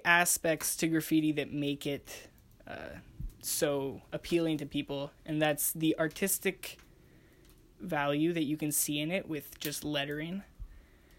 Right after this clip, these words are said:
the sport of it, of just, like,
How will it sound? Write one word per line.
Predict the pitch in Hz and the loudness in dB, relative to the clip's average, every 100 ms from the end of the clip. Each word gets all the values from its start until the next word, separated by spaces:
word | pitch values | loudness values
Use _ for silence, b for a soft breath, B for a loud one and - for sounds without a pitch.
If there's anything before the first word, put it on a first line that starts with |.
| b b b b - | b b b b -18
the | 196 165 160 160 156 151 151 | -8 0 4 6 6 4 4
sport | - - - 196 226 | 2 2 4 6 6
of | 170 139 | 4 -2
it, | 110 - - - - | -6 -8 -20 -18 -10
of | 117 101 | -8 -6
just, | - 143 - | -4 -2 -2
like, | 90 87 - | -6 -12 -16